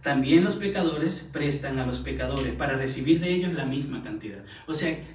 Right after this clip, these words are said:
qué gran cosa es, ¿verdad? Hacerle un bien a alguien que te va a hacer un bien. Eso lo hace todo el mundo.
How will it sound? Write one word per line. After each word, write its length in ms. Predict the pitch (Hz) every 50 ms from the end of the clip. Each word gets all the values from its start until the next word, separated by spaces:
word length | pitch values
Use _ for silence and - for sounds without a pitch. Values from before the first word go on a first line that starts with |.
| - - -
qué 160 | 185 208 226
gran 300 | 226 226 214 202 180 165
cosa 440 | - - 180 185 180 - 165 143 127
es, 400 | 120 113 - - - - - - - - -
¿verdad? 460 | 113 113 110 143 160 170 160 - - - - - - - - -
Hacerle 380 | - 123 - - 165 165 185 190
un 100 | 185 180
bien 220 | 175 180 180 170
a 60 | 156
alguien 240 | 160 165 175 175 -
que 80 | - -
te 100 | 127 123
va 60 | 117
a 40 | 117
hacer 220 | - - - -
un 100 | 107 107
bien. 240 | 104 104 98 98 - - - - _ _ _ _ _ _ _ _ _ _ _ _ _ _ -
Eso 200 | - - 170 160
lo 100 | 156 160
hace 180 | 160 - 180
todo 240 | - 139 131 139 151
el 80 | - 107
mundo. 280 | 104 101 101 - -